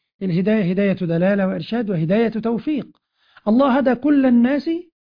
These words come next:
كل الناس بأن بين لهم طريق الحق وطريق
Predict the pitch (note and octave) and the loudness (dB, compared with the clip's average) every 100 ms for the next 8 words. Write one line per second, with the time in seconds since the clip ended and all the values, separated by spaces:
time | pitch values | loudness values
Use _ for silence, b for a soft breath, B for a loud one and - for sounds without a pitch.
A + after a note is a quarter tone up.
0 | _ C#4+ F4 C#4 A#3+ A#3 D#3+ - - _ | _ 2 4 4 2 0 -2 -10 -20 _
1 | _ _ _ E3+ G#3+ G3 F3 C4 B3 A3+ | _ _ _ -2 0 2 2 2 2 2
2 | A#3 G#3+ G#3 A3 G3 - G#3 - G#3+ G#3+ | 0 0 -2 -2 -6 -8 -12 -8 -8 -10
3 | _ _ _ E3+ E3+ F#3 F#3 F#3 F3 | _ _ _ -4 0 0 0 -4 -6